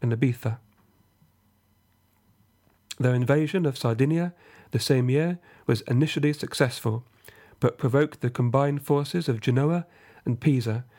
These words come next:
to fight back and wrest back control of the island. The Christian rulers now enjoyed a respite in which to repair the damage done by Almanzor,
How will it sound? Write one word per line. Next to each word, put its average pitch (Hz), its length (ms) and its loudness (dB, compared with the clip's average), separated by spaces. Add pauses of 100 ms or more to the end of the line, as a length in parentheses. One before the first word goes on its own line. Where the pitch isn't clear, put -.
(280)
to 120 100 0
fight - 340 2
back - 440 0
and 120 180 0
wrest 143 300 0
back - 260 0
control 143 500 0 (100)
of 127 80 -4
the 131 140 -2
island. 117 440 -2 (4000)
The 139 100 0
Christian 139 500 2
rulers 156 420 0 (100)
now 139 200 4
enjoyed 139 400 0
a 131 200 -2
respite 123 600 0
in 123 120 0
which 127 220 -2
to - 120 -2
repair 147 440 2 (360)
the 135 80 2
damage 127 420 2
done 156 300 2
by 113 220 2
Almanzor, 135 800 0